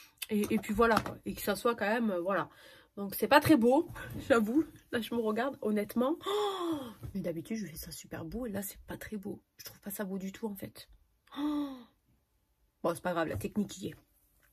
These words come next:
La technique y est, j'espère que les maquilleuses, elles vont pas venir hurler sous ma vidéo. Mais voilà, vous allez voir qu'avec, euh, dès que je vais mettre les faux cils, moi je m'en moque un peu parce que je vais mettre les faux cils et les faux cils que je mets, c'est des faux cils parapluies, donc ils sont immenses. Donc là, je vais un petit peu mettre du mascara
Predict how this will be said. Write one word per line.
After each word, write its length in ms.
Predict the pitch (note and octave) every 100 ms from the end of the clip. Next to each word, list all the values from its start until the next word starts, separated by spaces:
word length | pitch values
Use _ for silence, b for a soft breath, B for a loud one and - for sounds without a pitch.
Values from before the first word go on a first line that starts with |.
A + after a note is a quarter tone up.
| _ _ A#3+
La 120 | G3+
technique 400 | G3 A3 A#3+ A3
y 120 | G#3+
est, 60 | A#3+
j'espère 300 | G#3 A3+ A3
que 80 |
les 60 | G3+
maquilleuses, 360 | G3 G3+ A3 G#3+
elles 80 |
vont 80 | -
pas 140 | A3+ A3
venir 260 | A3+ G#3+ -
hurler 340 | B3+ B3+ B3 B3
sous 120 | A3+
ma 120 | G#3+
vidéo. 440 | G3+ G3 G3+ C4+ - B B B B B -
Mais 120 | A3 A#3
voilà, 220 | A3+ F#3+
vous 100 | F#3
allez 120 | G3
voir 120 | A3+
qu'avec, 320 | B3 G#3 G#3+
euh, 80 | G3
dès 140 | F#3+ G#3
que 60 |
je 60 | G3+
vais 60 |
mettre 200 | G#3+ G#3
les 60 | G#3
faux 120 | G#3
cils, 220 | G3 A#3
moi 160 | A#3 B3
je 80 | A3+
m'en 100 | G#3
moque 180 | A3 A3
un 80 |
peu 280 | G3+ A3 B3
parce 200 | A3+ -
que 80 | G#3
je 60 | G3
vais 80 |
mettre 180 | G3+ G3
les 80 | G#3
faux 120 | G#3
cils 240 | F#3+ A#3 A#3
et 80 |
les 80 | F#3+
faux 120 | F#3+
cils 160 | F#3+ G#3+
que 120 | G#3
je 80 | F#3
mets, 100 | G#3+
c'est 120 | G#3+
des 60 | F3
faux 120 | -
cils 160 | G#3+ G3
parapluies, 480 | F3 F3 - G#3
donc 200 | G#3 F3+ -
ils 80 | G#3+
sont 160 | G#3 -
immenses. 400 | G3+ F#3+ G#3 - B B B B
Donc 220 | G#3 G#3+ A#3+
là, 100 | A#3+
je 120 | A3
vais 120 | -
un 80 | B3
petit 160 | -
peu 120 | A#3 A#3+
mettre 260 | A#3 - _ _ _ G3+
du 140 | G#3+
mascara 580 | G#3+ G#3+ G#3+ G3+ G#3+